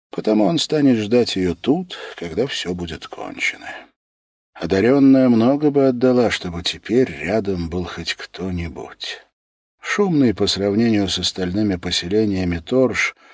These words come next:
давил на нее, точно изумлялся, откуда в таком веселом и славном городе взяться настолько угрюмой молодой деве.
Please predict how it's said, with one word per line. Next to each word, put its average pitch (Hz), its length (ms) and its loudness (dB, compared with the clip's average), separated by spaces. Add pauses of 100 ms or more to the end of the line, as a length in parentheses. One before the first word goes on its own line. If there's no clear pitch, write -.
(220)
давил 120 560 4
на 120 160 4
нее, 113 460 4
точно 113 560 -2
изумлялся, 110 760 0
откуда 165 540 -6
в - 80 -14
таком 85 400 -10
веселом 95 560 -2
и 87 40 -4
славном 85 540 -6
городе 110 680 -2 (340)
взяться 101 580 0
настолько 92 560 -4
угрюмой 98 680 -2
молодой 78 640 -6
деве. 50 680 -14